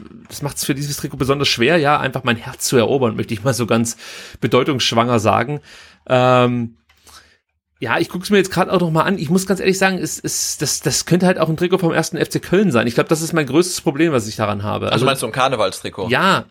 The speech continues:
Speaker 1: das sieht halt für
Speaker 2: Ah.
Speaker 1: mich wirklich aus wie Konfetti, muss ich ganz ehrlich
Speaker 2: Ja.
Speaker 1: sagen, auch wenn's kein Konfetti sein soll. Äh, ich find auch, dass der Brustring, ich mag dieses Ausfransen nicht. Ich mag
Speaker 2: Ja, das ist ausgefranst, ne? Der,
Speaker 1: Ja, das
Speaker 2: ah.
Speaker 1: ist alles so,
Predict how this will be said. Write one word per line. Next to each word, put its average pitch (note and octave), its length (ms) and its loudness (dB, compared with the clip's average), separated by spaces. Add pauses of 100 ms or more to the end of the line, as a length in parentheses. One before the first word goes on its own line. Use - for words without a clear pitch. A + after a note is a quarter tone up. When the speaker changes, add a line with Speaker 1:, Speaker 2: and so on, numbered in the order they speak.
Speaker 1:
das B2 180 -2
sieht F#3 160 -2
halt G3 140 4
für F#3+ 80 2
Speaker 2:
Ah. - 20 4
Speaker 1:
mich F#3+ 280 0
wirklich G#3 320 2
aus F3+ 180 -2
wie F3+ 80 -4
Konfetti, F#3+ 720 -4
muss E3 100 -2
ich D#3+ 80 -6
ganz E3 140 -2
ehrlich D#3 100 0
Speaker 2:
Ja. A2+ 80 2
Speaker 1:
sagen, F3+ 120 0
auch D#3+ 140 -2
wenn's E3 140 -4
kein D#3 160 -2
Konfetti D#3 380 -6
sein C3 280 0
soll. G#3+ 300 2 (500)
Äh, D#3+ 220 6
ich D#3+ 200 -6
find G#3+ 280 0
auch, D#3 260 0
dass E3 220 -2
der E3 140 2
Brustring, G3 1080 0 (1500)
ich - 120 -10
mag D3+ 220 0
dieses - 240 -4
Ausfransen E3 580 -2
nicht. A#2 220 0
Ich B2+ 140 -8
mag C3+ 140 2
Speaker 2:
Ja, D#3 40 2
das C#3 120 -4
ist - 40 -4
ausgefranst, A#2+ 600 -4
ne? A#2+ 140 -2
Der, - 100 -6
Speaker 1:
Ja, E3+ 300 -2
das E3+ 160 -2
Speaker 2:
ah. - 20 -4
Speaker 1:
ist - 120 -6
alles G3 360 2
so, F#3+ 320 4